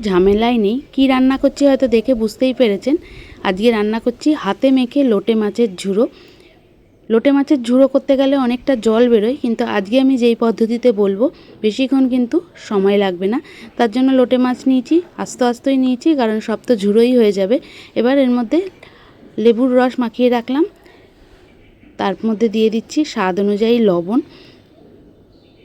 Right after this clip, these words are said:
এবার এর মধ্যে দিয়ে দেবো একটা বড় সাইজের টমেটো কুচি।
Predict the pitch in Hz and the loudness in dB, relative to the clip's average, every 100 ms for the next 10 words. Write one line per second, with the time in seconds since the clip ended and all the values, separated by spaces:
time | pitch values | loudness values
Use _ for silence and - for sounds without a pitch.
0 | - 220 254 254 254 247 254 247 254 254 | -6 0 2 4 2 2 2 4 4 4
1 | 269 392 - - - 202 - 208 202 196 | 2 -4 -8 -20 -12 -10 -4 -2 2 2
2 | 208 240 233 302 403 - 226 196 190 214 | 0 0 0 0 -2 -4 0 0 2 0
3 | - 208 - | -4 -4 -4